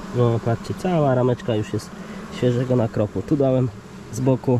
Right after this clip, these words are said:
z jednej strony dałem właśnie ramkę pracy, a z drugiej strony susz. Już jest pięknie zalany.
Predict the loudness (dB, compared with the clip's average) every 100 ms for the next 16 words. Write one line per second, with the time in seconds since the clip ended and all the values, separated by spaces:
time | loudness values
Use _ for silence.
0 | 0 0 2 4 2 2 4 4 4 2
1 | 0 0 0 0 -2 -2 0 -2 -2 -4
2 | -6 -16 -16 -16 -14 -4 0 2 2 2
3 | 2 0 0 2 2 0 2 2 2 -6
4 | -14 -14 -14 -14 -14 -14 -8 -2 0 0
5 | 0 2 2 2 0 2 2 2 0 -2